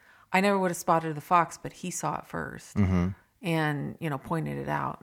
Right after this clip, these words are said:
Speaker 2: Yeah. One of the things that stuck out to me about the tour also was, y-, we mentioned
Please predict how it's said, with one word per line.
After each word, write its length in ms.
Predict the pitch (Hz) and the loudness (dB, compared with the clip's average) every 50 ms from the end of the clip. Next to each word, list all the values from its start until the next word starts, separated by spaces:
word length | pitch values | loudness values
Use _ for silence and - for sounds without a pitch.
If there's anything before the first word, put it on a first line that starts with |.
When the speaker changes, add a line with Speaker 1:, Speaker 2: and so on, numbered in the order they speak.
| - - | -4 0
Speaker 2:
Yeah. 340 | 95 95 92 87 82 82 - - - - - | 2 4 4 4 2 0 -4 -8 -12 -8 4
One 220 | 139 127 165 202 | 8 8 10 10
of 100 | 220 190 | 10 8
the 80 | 135 110 | 6 6
things 240 | - 127 123 107 - | 6 6 6 6 6
that 160 | 107 98 - | 4 4 2
stuck 260 | - - 117 107 - | 4 6 6 8 8
out 180 | 110 104 101 - | 8 8 6 6
to 100 | - 101 | 4 6
me 120 | 101 98 | 6 8
about 300 | 98 85 98 95 92 - | 8 8 8 6 6 6
the 80 | - 90 | 2 -2
tour 340 | - - 101 101 95 92 | 0 2 6 8 10 10
also 340 | 90 90 92 95 - - 104 95 | 10 10 10 8 6 6 6 8
was, 420 | 92 90 90 90 87 82 - - | 8 8 8 6 4 0 -4 -4
y-, 80 | 107 110 | -4 -2
we 160 | 98 90 104 | 2 4 4
mentioned 500 | 98 104 107 113 110 - 104 95 95 87 | 6 8 6 6 6 6 6 6 6 6